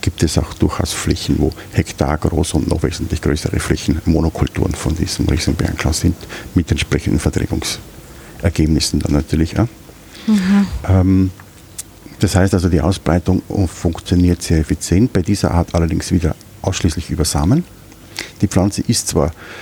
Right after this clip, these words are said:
Speaker 1: zwei oder ein paar Jahre mehr überlebend, sie macht aber nur einmal, wenn man sie jetzt in Ruhe lässt, nur einmal Blüten und Früchte und stirbt danach ab,
Speaker 2: Mhm.
Speaker 1: als Ganzes.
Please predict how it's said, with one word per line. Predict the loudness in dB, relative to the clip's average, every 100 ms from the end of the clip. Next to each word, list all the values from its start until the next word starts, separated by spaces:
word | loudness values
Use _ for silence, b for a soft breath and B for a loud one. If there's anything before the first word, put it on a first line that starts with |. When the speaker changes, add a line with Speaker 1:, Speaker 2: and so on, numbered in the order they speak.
| B -8
Speaker 1:
zwei | -2 2 4 6 4 0 -2
oder | 2 4 2 -2 -16 -20 -20 -20 -20 -4
ein | -2 0
paar | 2 0 -2 -2
Jahre | 0 2 2
mehr | 0 0 0
überlebend, | 0 2 2 2 -2 B B
sie | -2 2 2 B B -2
macht | 0 0 0
aber | 2
nur | 4 4 4
einmal, | 2 4 4 4 2 0 0
wenn | 0
man | 0
sie |
jetzt | -2 -2
in | 2
Ruhe | 2 4
lässt, | 0 -4 -10 B B -20 -20 -6
nur | 0 0 0
einmal | 2 2 2 2 2 0 B B 0
Blüten | 2 2 2
und | 0
Früchte | 0 -2 -2 -8 -8 -20 -20 -20 -4
und | -4
stirbt | 2 2 2
danach | 0 0 0
ab, | -4 -8 -10 -14 -20 -20 -12
Speaker 2:
Mhm. | -6 -2 0
Speaker 1:
als | 0 0
Ganzes. | -2 -2 -2 -6